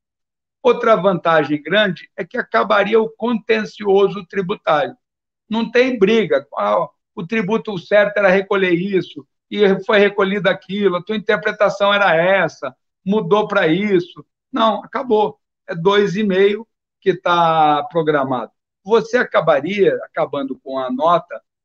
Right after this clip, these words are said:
de cinquenta e cem, com a corrupção, em vários aspectos, né? Não teria o dinheiro estocado em mala ou em apartamentos. Você também,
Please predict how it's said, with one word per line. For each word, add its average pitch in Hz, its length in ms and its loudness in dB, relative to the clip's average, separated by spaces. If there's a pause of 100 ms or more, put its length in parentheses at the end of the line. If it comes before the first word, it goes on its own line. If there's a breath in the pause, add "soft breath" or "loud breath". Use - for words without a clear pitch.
(140)
de 135 80 -20
cinquenta 160 640 -4
e 135 40 -20
cem, 202 340 -4
com - 100 -2
a 269 80 -2
corrupção, 214 800 -4 (480)
em 208 200 -2
vários 220 580 0
aspectos, - 760 -4 (120)
né? 160 160 0
Não 170 200 -2
teria 180 320 0
o 190 140 -2
dinheiro 170 640 -4 (240)
estocado 160 640 -2
em 131 40 -2
mala 147 640 0
ou 165 180 0
em 160 120 -4
apartamentos. 143 1040 -6 (360)
Você 190 460 -2
também, 180 600 -4